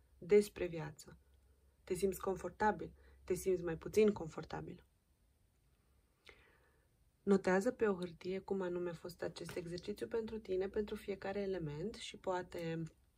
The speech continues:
mai târziu sau poate mâine îți vor veni noi idei despre ce anume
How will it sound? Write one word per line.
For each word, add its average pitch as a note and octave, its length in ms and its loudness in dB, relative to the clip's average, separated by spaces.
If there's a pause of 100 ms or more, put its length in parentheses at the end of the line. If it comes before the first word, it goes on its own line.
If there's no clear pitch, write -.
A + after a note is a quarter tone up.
(1300)
mai E3 240 0
târziu E3 580 -4
sau D#3+ 240 -6
poate D#3 720 -4 (720)
mâine G#3+ 380 4
îți A3+ 200 2
vor F#3 140 0
veni F3+ 520 0
noi B3 240 0
idei F3+ 380 0
despre F3+ 440 -6
ce F3 160 -8
anume F#3+ 640 -4